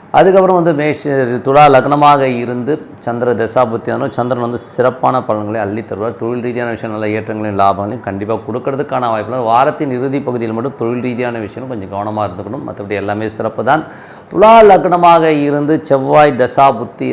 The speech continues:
அந்தரங்கள் நடக்கணும். வந்து செவ்வாய், செவ்வாய் வந்து எட்டில் இருக்கும்பொழுது கணவன் மனைவிக்கு நடுவில் கொஞ்சம் பிரச்சனைகள் வரும். ஆனால் இதனால் வந்து இப்போ அவங்க குடும்பத்தாரை உள்ளே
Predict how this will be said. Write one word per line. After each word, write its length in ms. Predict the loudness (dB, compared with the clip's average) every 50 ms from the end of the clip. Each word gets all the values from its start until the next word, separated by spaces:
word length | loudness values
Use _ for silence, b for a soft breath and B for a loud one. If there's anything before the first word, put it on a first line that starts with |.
| -2
அந்தரங்கள் 460 | -4 -4 -4 -4 -4 -4 -4 -4 -4 -2
நடக்கணும். 300 | -2 -2 -4 -4 -6 -6
வந்து 140 | -6 -6 -8 -8 -6 -4
செவ்வாய், 380 | -2 0 2 2 0 0 -2 -6 -6
செவ்வாய் 340 | -4 -2 -2 -2 -2 -2 -4
வந்து 140 | -4 -4 -4 -4
எட்டில் 280 | -6 -8 -8 -6 -4 -4
இருக்கும்பொழுது 500 | -4 -4 -6 -4 -4 -2 -2 -2 -2 -4 -6 -8 B B B B B B B B 0
கணவன் 300 | 2 4 4 4 2 2
மனைவிக்கு 300 | 2 2 2 2 2 2 0
நடுவில் 340 | 2 2 2 2 0 2
கொஞ்சம் 220 | 0 0 -2 -2 -4
பிரச்சனைகள் 480 | -4 -4 -2 -2 -2 -2 0 0 -2 -2
வரும். 180 | -2 -2 -2 -2 0 0
ஆனால் 260 | 0 0 0 -2 -2 -4 -8 -16 -12 -8 -6
இதனால் 340 | -6 -4 -2 0 0 0 0
வந்து 140 | 0 -2 -2
இப்போ 120 | 0 0 0
அவங்க 300 | 2 2 0 0 0 0 0 0 -2
குடும்பத்தாரை 560 | 0 2 4 4 2 4 6 6 6 6 6 4 4
உள்ளே 160 | 4 2 2